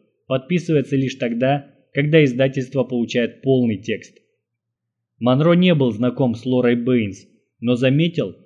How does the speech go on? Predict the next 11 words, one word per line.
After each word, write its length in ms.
что 220
Виддер 340
вечно 400
увивался 540
за 160
женщинами 920
и 80
заводил 600
интрижки 560
со 180
студентками. 880